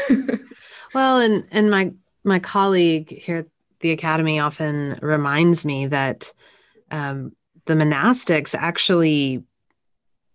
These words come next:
Speaker 2: began as sort of activist movements, in a sense, that, that they were,
Speaker 1: Mm-hmm.
Speaker 2: they remained a part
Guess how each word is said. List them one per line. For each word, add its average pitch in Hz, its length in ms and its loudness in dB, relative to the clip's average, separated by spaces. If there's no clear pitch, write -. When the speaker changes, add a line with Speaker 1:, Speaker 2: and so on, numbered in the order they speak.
Speaker 2:
began 151 1040 0
as 156 280 -2
sort 156 200 -4
of 147 160 -4
activist 156 540 0
movements, 170 640 2
in 143 80 0
a 117 80 0
sense, - 400 -4
that, 160 280 0
that 165 140 -2
they 165 160 4
were, 151 260 4
Speaker 1:
Mm-hmm. 269 140 2
Speaker 2:
they 165 120 2
remained 165 680 2
a 156 60 0
part 175 500 0